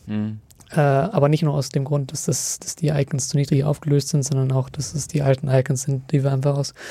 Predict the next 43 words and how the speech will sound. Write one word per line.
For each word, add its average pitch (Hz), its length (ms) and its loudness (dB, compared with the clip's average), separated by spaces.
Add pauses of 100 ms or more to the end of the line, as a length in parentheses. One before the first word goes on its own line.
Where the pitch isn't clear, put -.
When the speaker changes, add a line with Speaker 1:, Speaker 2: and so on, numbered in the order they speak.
(160)
Speaker 2:
von - 120 -2
Keepers 185 320 2
X, - 500 0 (720)
Speaker 1:
Mhm. 117 140 2
Speaker 2:
äh, 156 160 6
geerbt 147 360 0
haben 135 320 0
und 135 320 -4
die 143 200 0
auch, 139 200 -6
äh, 131 140 -2
vielleicht - 260 -6
nicht, - 260 -8
nicht 139 200 -4
die 147 80 -4
optimalen 131 420 -6
Icons 127 280 -4
sind. 135 140 -6 (380)
Solche 175 220 4
Sachen, 165 260 4
ein 151 60 0
paar 156 120 -2
andere 170 340 2 (240)
Nutzerinterface-Umbauten, 139 1600 0 (640)
äh, 151 60 2
ein 135 440 4
bisschen, 139 760 0
äh, 135 320 2
Synchronized 135 500 0
Merge 139 300 2
nennt 147 160 0
sich 135 160 -2
das, 135 320 2
dass - 200 -4
man 131 180 0
halt 131 180 -2
ein 143 40 -4
bisschen 135 220 -4
aus 127 80 -2
verschiedenen 131 360 -2
Datenbanken, 131 680 0
äh, - 1200 -4
äh, 131 220 4